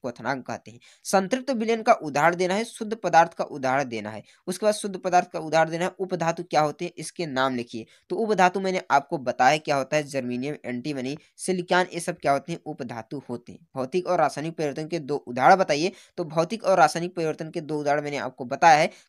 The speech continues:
कि भौतिक परिवर्तन का मतलब एक ऐसा परिवर्तन जिसे, जैसे कि उसी अवस्था में परिवर्तित नहीं कर सकते, रासायनिक परिवर्तन में परिवर्तित कर सकते हैं। जैसे कि यदि दिया जाए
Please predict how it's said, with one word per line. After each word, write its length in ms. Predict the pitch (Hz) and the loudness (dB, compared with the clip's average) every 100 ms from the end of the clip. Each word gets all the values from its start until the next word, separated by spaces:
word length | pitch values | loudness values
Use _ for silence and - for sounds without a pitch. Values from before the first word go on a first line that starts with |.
| - | -12
कि 60 | |
भौतिक 440 | 165 156 160 254 - | -6 -4 -4 -6 2
परिवर्तन 340 | 175 170 190 | 2 2 0
का 120 | 180 | 0
मतलब 140 | 165 170 | 0 -4
एक 140 | 175 - | -6 0
ऐसा 280 | 147 147 247 | 2 4 0
परिवर्तन 440 | - 170 147 180 | 2 -2 -2 -6
जिसे, 300 | 165 - 160 - _ 165 | -6 -4 -4 -6 _ -4
जैसे 220 | 175 226 | -2 -2
कि 200 | 220 - | -6 -8
उसी 200 | 175 170 | -8 -4
अवस्था 240 | 214 190 185 | -2 -2 -2
में 100 | 180 | -4
परिवर्तित 360 | 170 143 175 | -2 -4 -6
नहीं 220 | 143 139 123 | -8 -6 -6
कर 120 | 120 | -8
सकते, 260 | 120 - | -8 -4
रासायनिक 300 | 135 131 151 | -2 -2 -4
परिवर्तन 200 | 165 160 | -6 -8
में 80 | 175 | -8
परिवर्तित 380 | 151 135 127 170 - | -4 -6 -6 -10 -2
कर 100 | 160 | -2
सकते 280 | 120 - | -4 -12
हैं। 120 | 107 113 | -16 -10
जैसे 220 | 139 190 | -6 -6
कि 160 | 185 | 0
यदि 200 | 185 170 | 0 0
दिया 160 | 165 165 | 0 2
जाए 160 | 165 | 2